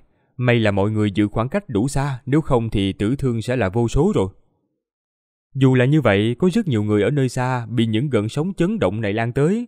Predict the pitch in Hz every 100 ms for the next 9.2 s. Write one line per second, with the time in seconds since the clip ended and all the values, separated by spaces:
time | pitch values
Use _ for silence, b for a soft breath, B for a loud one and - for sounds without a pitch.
0 | _ - 120 113 127 123 156 214 - 104
1 | 185 240 _ _ _ _ _ _ 123 110
2 | 110 110 104 _ 131 127 135 131 120 135
3 | 113 139 202 202 226 143 123 127 151 214
4 | 240 120 110 135 127 110 151 185 254 -
5 | - 113 110 123 104 - 208 107 135 160
6 | 156 139 _ _ _ _ _ - 131 131
7 | 160 214 123 117 113 113 110 113 104 120
8 | 110 139 214 139 143 170 135 147 143 151
9 | 147